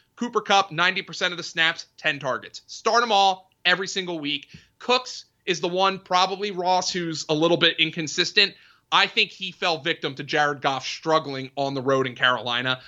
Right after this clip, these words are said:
I wouldn't be shocked if Cooks has a big game here. That being said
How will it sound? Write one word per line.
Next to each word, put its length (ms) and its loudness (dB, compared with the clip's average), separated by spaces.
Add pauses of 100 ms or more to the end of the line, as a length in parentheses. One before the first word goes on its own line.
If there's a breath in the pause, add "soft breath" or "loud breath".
(140 loud breath)
I 120 6
wouldn't 260 -2
be 80 -4
shocked 360 0
if 140 -14
Cooks 500 0 (200 loud breath)
has 180 0
a 60 -4
big 280 0
game 280 2
here. 380 -6 (500)
That 180 -2
being 180 -2
said 460 4